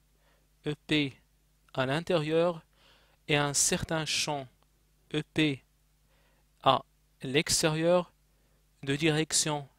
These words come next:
je sais pas. Et ce qu'il va se produire, le champ que j'ai, que je vais avoir ici à l'extérieur en réalité, qui est le champ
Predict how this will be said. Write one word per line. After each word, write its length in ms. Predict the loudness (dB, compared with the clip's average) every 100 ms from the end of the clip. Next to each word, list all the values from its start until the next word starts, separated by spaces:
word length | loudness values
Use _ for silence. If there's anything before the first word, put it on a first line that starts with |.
| _ -14
je 200 | -10 -6
sais 240 | -4 -4 0
pas. 340 | 2 2 0 _ _ _ _ _ _ _ _ _ 0
Et 300 | 2 2 0 _ _ _ _ _ _ _ -20 -16 -6
ce 160 | -4
qu'il 180 | -2 -2
va 120 | 0
se 160 | 0 -2
produire, 500 | -6 -6 -4 -2 -2 -6 -20 -20 _
le 120 | -6 0
champ 360 | 2 2 0
que 180 | -4 -4
j'ai, 300 | -2 -4 -4 _ -10
que 120 | -8
je 100 | -6
vais 120 | -4
avoir 520 | 0 0 0 -2 -4 -4
ici 480 | 0 0 0 -6 _ _ _ _ _ _
à 200 | -2 -2
l'extérieur 960 | 0 0 0 2 2 4 2 0 -2 -2
en 140 | -4
réalité, 800 | -2 0 -2 -4 -2 0 0 -4 _ -14
qui 200 | -6 0
est 100 | 0
le 120 | 0
champ 360 | 0 -2 -2